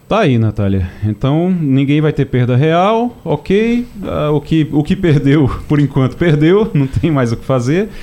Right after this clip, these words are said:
A perda que já hou-, já, já houve, não vai ter, não vai recuperar por enquanto, mas o concurso,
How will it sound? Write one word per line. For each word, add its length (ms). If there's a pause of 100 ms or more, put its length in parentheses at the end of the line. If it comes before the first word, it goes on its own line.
(240)
A 100
perda 300
que 80
já 160
hou-, 220
já, 640
já 160
houve, 320
não 100
vai 140
ter, 440
não 120
vai 120
recuperar 420
por 120
enquanto, 560
mas 840
o 280
concurso, 800